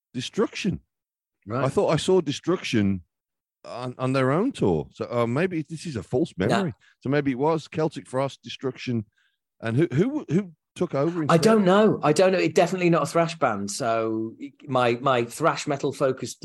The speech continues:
Speaker 2: little brain at the time wouldn't have, you know, hasn't re-, hasn't remembered. Um,
Speaker 1: Okay, I, I'm gonna have to look this up.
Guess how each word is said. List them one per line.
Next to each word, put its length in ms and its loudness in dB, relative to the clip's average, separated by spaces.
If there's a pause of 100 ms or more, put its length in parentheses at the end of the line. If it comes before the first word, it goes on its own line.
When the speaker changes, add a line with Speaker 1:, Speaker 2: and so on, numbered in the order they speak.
Speaker 2:
little 180 -2
brain 380 2
at 80 -6
the 80 -14
time 360 -2
wouldn't 260 -10
have, 180 -10 (360)
you 100 -2
know, 80 2
hasn't 380 0
re-, 160 4
hasn't 280 -2
remembered. 520 -4 (580)
Um, 460 -4
Speaker 1:
Okay, 380 0
I, 220 0
I'm 160 -2
gonna 220 -2
have 220 -4
to 80 -6
look 300 -2
this 200 -12
up. 200 -6